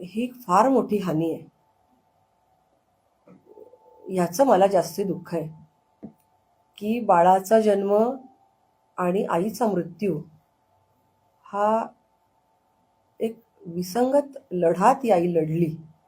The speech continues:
याचं फार मोठं दुर्दैव, दुःख वाटतंय मला. पण या संदर्भातल्या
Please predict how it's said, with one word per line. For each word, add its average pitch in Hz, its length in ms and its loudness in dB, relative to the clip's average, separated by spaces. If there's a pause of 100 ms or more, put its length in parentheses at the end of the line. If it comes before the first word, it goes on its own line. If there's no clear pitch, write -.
(1160)
याचं 185 440 -2
फार 214 280 4
मोठं 247 340 2
दुर्दैव, 220 720 2 (200)
दुःख 180 300 -6
वाटतंय 196 440 2
मला. 170 220 -6 (1900)
पण 262 100 0
या 208 200 6
संदर्भातल्या 262 960 2